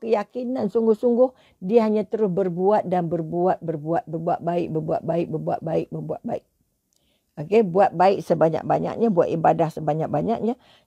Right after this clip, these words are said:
jalankan kewajipan dan tanggungjawab sesempurna-sempurnanya, maka kita kata dia akan jumpa namanya sabar. Dia akan jumpa namanya tenang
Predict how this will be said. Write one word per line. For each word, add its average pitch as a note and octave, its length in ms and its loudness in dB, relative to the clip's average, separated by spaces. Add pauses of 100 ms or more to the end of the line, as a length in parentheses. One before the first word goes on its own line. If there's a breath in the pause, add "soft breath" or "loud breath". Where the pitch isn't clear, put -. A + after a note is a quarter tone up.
jalankan E3+ 640 -2
kewajipan E3 560 0
dan D#3+ 80 -4
tanggungjawab E3 560 0
sesempurna-sempurnanya, E3+ 1900 -2 (400 soft breath)
maka E3 240 -2
kita E3 320 -4
kata E3+ 320 -2
dia D#3 320 0
akan E3 240 -8
jumpa F#3 400 -2
namanya D#3+ 560 -4
sabar. D3 560 -6 (480 soft breath)
Dia D#3 160 6
akan D#3 240 -2
jumpa F#3+ 480 -2
namanya E3 640 -4
tenang A#3+ 480 2